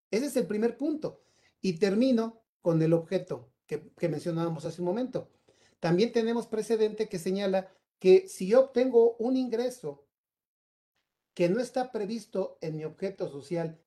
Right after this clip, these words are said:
y tengo erogaciones relacionadas con ese ingreso, no obstante que no esté considerado en mi objeto, las puedo hacer deducibles. Luego entonces tendría derecho al acreditamiento del iva también en esta misma,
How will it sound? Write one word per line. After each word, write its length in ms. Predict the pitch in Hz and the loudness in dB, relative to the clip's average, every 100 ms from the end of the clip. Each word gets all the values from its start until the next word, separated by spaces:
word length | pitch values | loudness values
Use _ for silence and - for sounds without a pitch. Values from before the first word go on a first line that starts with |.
| - | -12
y 120 | 170 | -6
tengo 400 | 185 233 226 - 208 | -2 2 2 0 -2
erogaciones 920 | 190 180 165 160 156 170 262 240 - | -2 -2 -2 -6 -6 -4 -2 -4 -6
relacionadas 680 | 147 151 143 156 160 175 170 | -8 -8 -8 -10 -6 -6 -8
con 180 | 143 | -10
ese 200 | 156 156 | -10 -10
ingreso, 540 | 151 143 165 165 240 254 _ - | -10 -8 -8 -8 -12 -12 _ -2
no 160 | 175 | -2
obstante 1000 | 226 180 165 - - 175 240 - 139 123 _ _ | 0 -6 -8 -12 -8 -6 -6 -8 -14 -14 _ _
que 120 | - | -4
no 140 | 156 185 | 0 0
esté 480 | 185 - 196 202 _ - | 0 -4 -4 -6 _ -8
considerado 720 | 165 156 180 156 156 175 165 | -6 -4 -2 0 2 2 0
en 80 | |
mi 60 | 147 | -4
objeto, 600 | 151 214 233 254 269 - - | -4 -2 0 2 0 -2 -12
las 200 | 147 143 | -10 -10
puedo 380 | - 175 254 196 | -6 -4 -2 -2
hacer 300 | 131 170 135 | -6 -8 -8
deducibles. 760 | 127 135 123 262 190 123 - _ _ _ _ - | -10 -10 -8 -8 -8 -12 -16 _ _ _ _ -4
Luego 280 | 170 196 226 | 2 6 6
entonces 600 | 233 254 233 196 277 - _ - | 6 2 2 0 -4 -4 _ -2
tendría 300 | 185 190 220 | 0 4 2
derecho 320 | 202 190 196 | 2 -2 -2
al 100 | 170 | -2
acreditamiento 840 | 160 160 156 160 156 156 160 156 | -2 -4 -4 -4 -6 -6 -6 -6
del 160 | 147 147 | -6 -6
iva 200 | 156 165 | -8 -6
también 460 | 262 240 214 285 202 | -4 -2 -4 -4 -8
en 160 | 147 | -8
esta 280 | 156 - 165 | -8 -8 -6
misma, 600 | 151 165 165 165 151 - | -4 -4 -4 -4 -6 -10